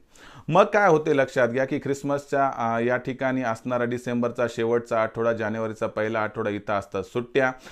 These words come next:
आणि इथं व्यवहार बंद असतो. म्हणजे इथून पंधरा जानेवारीपर्यंत बाजारभाव पातळी साडेनऊ डॉलर प्रति बुशेलच्या आसपास राहणार.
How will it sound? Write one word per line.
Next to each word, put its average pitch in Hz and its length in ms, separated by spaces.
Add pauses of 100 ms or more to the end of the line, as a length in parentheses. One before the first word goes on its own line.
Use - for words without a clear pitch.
(160)
आणि 175 260
इथं 202 260
व्यवहार 151 380
बंद 120 340
असतो. 107 300
म्हणजे 160 360 (180)
इथून 262 440
पंधरा 277 460
जानेवारीपर्यंत 247 1200
बाजारभाव 240 720
पातळी 240 500
साडेनऊ 233 920
डॉलर 254 360
प्रति 220 300
बुशेलच्या 190 580
आसपास 135 480 (100)
राहणार. 98 400